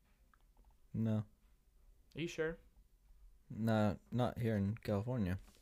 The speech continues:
Speaker 2: Let's go to Campo. If shit goes to shit by fourth of July.
Speaker 1: Yeah, definitely.
Speaker 2: And that brings me to episode fifty. Are we getting our dad on the podcast for episode
Speaker 1: We
Speaker 2: fifty?
Speaker 1: sure should.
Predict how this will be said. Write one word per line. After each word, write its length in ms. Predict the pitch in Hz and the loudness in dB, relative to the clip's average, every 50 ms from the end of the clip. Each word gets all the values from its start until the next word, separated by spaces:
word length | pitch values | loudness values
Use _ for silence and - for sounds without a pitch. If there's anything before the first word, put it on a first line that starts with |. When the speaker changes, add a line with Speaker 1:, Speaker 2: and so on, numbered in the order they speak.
| - - - - - - - - _ _ - _ _ _ _ _ _ _ _ - | -20 -20 -20 -20 -20 -20 -20 -20 _ _ -20 _ _ _ _ _ _ _ _ 0
Speaker 2:
Let's 140 | - 175 - | 0 0 0
go 100 | - 277 | 0 0
to 80 | 269 240 | 0 0
Campo. 640 | - - - 143 135 139 131 - 113 113 113 123 - | -2 -2 -4 -4 -4 -4 -2 -4 -4 -4 -6 -8 -8
If 140 | - - 135 - | -10 -10 -10 -8
shit 320 | - - - - 180 175 - | -10 -6 -2 -2 -2 2 4
goes 200 | 170 160 156 - | 4 4 4 2
to 80 | 143 | -6
shit 460 | 123 - - - 143 147 143 - - - | -8 -6 -2 0 0 -2 -2 -4 -6 -4
by 120 | 135 135 | -4 -4
fourth 200 | 131 - 143 143 | -2 -2 -4 -4
of 80 | 143 135 | -4 -6
July. 340 | 131 135 131 135 131 131 139 135 - - _ _ | -4 -2 0 0 0 -2 -4 -8 -14 -20 _ _
Speaker 1:
Yeah, 220 | - 101 92 85 - - - - | 4 4 4 4 2 -6 -10 0
definitely. 380 | - 101 92 - 95 82 80 80 - - _ - - - _ _ _ | 2 2 2 2 -2 -4 -4 -6 -8 -14 _ -20 -20 -20 _ _ _
Speaker 2:
And 280 | - 143 139 135 135 - - _ _ - | -4 -4 -4 -4 -6 -8 -12 _ _ -8
that 120 | - 156 170 | -8 -6 -2
brings 220 | 185 196 208 196 202 | 0 2 2 2 2
me 80 | 196 180 | 0 -2
to 320 | - 160 131 113 113 - - - | 0 0 0 0 0 -2 -4 -4
episode 420 | - 139 143 - 143 127 156 127 107 | -2 -2 -2 -2 -2 -2 -2 -2 -4
fifty. 560 | - - 156 147 - - - 107 110 113 113 - - - | -4 -4 -4 -4 -4 -4 -10 -10 -10 -12 -14 -16 -12 -6
Are 100 | - 131 | -4 -4
we 100 | 135 143 | -2 -2
getting 240 | 143 160 - - 151 | -4 -4 -4 -4 -2
our 120 | 139 131 | -2 -2
dad 340 | 117 - 117 113 113 117 120 117 - - | -2 -2 -2 -2 -2 -4 -4 -8 -12 -8
on 160 | - 123 123 | -6 -6 -4
the 60 | 131 | -4
podcast 580 | 123 - 113 110 120 - 117 - - - - - | -6 -6 -6 -8 -8 -8 -10 -10 -10 -12 -14 -12
for 100 | - - | -8 -6
episode 280 | 107 - - - 92 98 | -6 -6 -6 -10 -6 0
Speaker 1:
We 100 | 113 110 | 2 2
Speaker 2:
fifty? 80 | 101 - | 2 4
Speaker 1:
sure 140 | 131 131 | 4 4
should. 380 | 127 - - 175 165 123 104 90 | 4 8 10 12 12 10 10 6